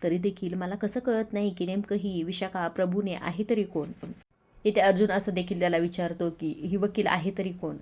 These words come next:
आणि तुला कुठे भेटली? तुला जेलमध्ये भेटायला कशी आली?" तेव्हा मेहपत म्हणतो, "जर कायद्याने बाहेर सुटायचं असेल, बाहेर निघायचं असेल, तर वकील तर करावाच लागणार आहे ना."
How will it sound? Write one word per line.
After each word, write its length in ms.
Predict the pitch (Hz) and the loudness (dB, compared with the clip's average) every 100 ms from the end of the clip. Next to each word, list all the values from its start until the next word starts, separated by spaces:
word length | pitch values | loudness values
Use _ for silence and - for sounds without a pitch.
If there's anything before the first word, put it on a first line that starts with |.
| - - | -12 -8
आणि 100 | 185 226 | -4 0
तुला 440 | 220 196 185 185 - - - | 2 4 2 -2 -8 -20 0
कुठे 200 | 240 240 | 6 6
भेटली? 380 | 190 160 151 143 - - - - | 6 0 -2 -6 -6 -20 -14 2
तुला 160 | 202 | 4
जेलमध्ये 440 | 202 240 226 208 185 | 6 4 4 4 4
भेटायला 380 | 196 202 202 208 | 4 4 4 4
कशी 260 | 185 - | 0 -2
आली?" 200 | 151 147 - - - | -2 -4 -10 -12 -8
तेव्हा 180 | 165 160 | -6 -2
मेहपत 280 | 170 165 160 | -2 -2 -4
म्हणतो, 460 | 170 175 156 143 - - - 175 | -2 -4 -4 -6 -8 -16 -12 2
"जर 140 | 185 | 2
कायद्याने 600 | 180 170 165 175 180 160 - | 6 4 4 2 2 0 -2
बाहेर 260 | 165 165 175 | -2 0 0
सुटायचं 460 | - - 165 160 180 | 0 0 0 2 0
असेल, 280 | 180 160 | 0 0
बाहेर 260 | 160 170 190 | 0 0 0
निघायचं 400 | 190 185 180 202 | 2 4 2 2
असेल, 340 | 196 190 170 | 0 0 0
तर 80 | 180 | 0
वकील 420 | 175 190 220 208 | 2 2 2 2
तर 140 | 202 170 | 4 2
करावाच 420 | 190 175 160 170 | 2 2 2 0
लागणार 320 | 175 165 165 165 | -2 -4 -2 -2
आहे 240 | 156 160 | -2 -4
ना." 120 | 156 | -6